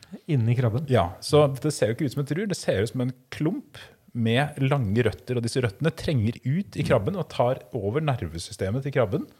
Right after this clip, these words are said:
Speaker 2: Og, eh, eh, og indre organer til krabben, så den lever av krabbens mat,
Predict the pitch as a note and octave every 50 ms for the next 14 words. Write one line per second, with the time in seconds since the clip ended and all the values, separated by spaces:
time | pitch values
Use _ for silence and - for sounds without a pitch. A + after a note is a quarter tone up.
0 | _ _ _ _ _ _ _ _ - - - _ - - - _ _ _ _ _
1 | _ _ - - - D3+ D3 D#3 D#3+ E3+ D#3+ D3+ D#3 D#3 D#3 D3+ C#3+ C#3 C3+ B2+
2 | B2 A#2+ A2 - - - _ _ _ - B2 B2 A#2+ A2 - - - C#3 C3+ C3
3 | - D3 B2 G#2+ F#2 G#2+ A#2+ A#2 G#2 F#2+ F2 F#2+ A#2 B2+ - C3 - B2+ A2 A#2
4 | E3 A3+ B3 - - C#3+ C#3 C#3 C#3 B2+ A#2 F#2+ E2+ F2+ F2 F#2+ C#3 D3 C3+ C3
5 | - - C3 G2 E2 G#2+ A2+ - - A2 B2 E3+ A#3+ - - - -